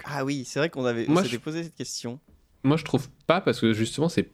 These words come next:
Speaker 2: pas les mêmes pouvoirs, et du coup, c'est pas la même approche de la map.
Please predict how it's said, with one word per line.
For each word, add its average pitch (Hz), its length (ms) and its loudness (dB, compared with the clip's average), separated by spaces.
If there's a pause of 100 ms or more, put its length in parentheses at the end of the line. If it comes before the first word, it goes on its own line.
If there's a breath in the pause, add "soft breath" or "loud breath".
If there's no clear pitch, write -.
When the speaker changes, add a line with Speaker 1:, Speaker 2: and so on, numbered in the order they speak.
(140)
Speaker 2:
pas 143 80 4
les 160 100 2
mêmes 147 180 2
pouvoirs, 143 400 2
et 113 80 4
du 104 100 4
coup, - 100 0
c'est - 140 -4
pas 123 100 6
la 120 80 4
même 107 180 4
approche 113 400 -2
de 117 100 0
la 95 140 2
map. 110 300 0